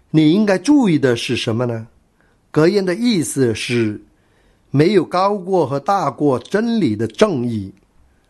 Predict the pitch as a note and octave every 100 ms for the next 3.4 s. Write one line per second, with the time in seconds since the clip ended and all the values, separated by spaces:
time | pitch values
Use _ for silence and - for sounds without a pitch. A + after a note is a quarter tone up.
0 | _ _ _ _ _ - F3+ F3+ B3+ F3
1 | B2+ - - F#3 F3 E3+ D#3 B2+ A#2+ D#3+
2 | D#3 A2+ - _ _ A3 E3 - B2+ A2
3 | - B2+ G#2 -